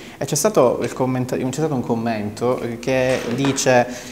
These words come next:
eh, "Mi sono informato presso un esperto di, di telefonini, a quanto parte la Samsung ha con-,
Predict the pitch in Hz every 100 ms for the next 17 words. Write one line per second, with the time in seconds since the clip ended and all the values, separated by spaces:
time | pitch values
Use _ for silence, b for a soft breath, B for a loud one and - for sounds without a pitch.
0 | B - 120 120 120 127 165 156 160 190
1 | 190 131 - 127 - 147 143 123 117 117
2 | 117 113 120 117 120 117 110 107 123 123
3 | 160 170 120 117 117 107 104 104 104 117